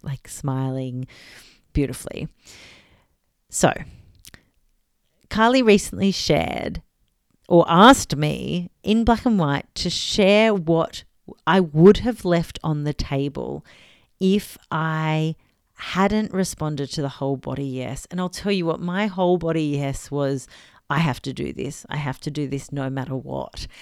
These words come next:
And it was really interesting. It was like, "I have to do this no matter what. Oh, except that's a bit expensive." Or, "I have to do this no matter what.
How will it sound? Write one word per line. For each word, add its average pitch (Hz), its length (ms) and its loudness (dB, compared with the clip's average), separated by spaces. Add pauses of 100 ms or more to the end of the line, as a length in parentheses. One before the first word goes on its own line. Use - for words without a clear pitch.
(140)
And 185 80 -4
it 190 80 -2
was 196 140 -2
really 233 240 4
interesting. 214 560 2
It 143 100 -4
was 135 160 -6
like, 143 200 -2
"I 180 40 0
have 220 200 0
to 240 80 -2
do 220 120 2
this 208 180 -2
no 214 80 2
matter 196 220 6
what. 165 240 4
Oh, 170 280 -4
except - 280 -8
that's - 240 -2
a 160 60 -8
bit 156 140 0
expensive." - 680 -8
Or, 120 60 0
"I 135 40 2
have 190 260 -2
to 226 100 0
do 240 120 6
this 214 200 2
no 214 100 2
matter 190 220 4
what. 165 220 2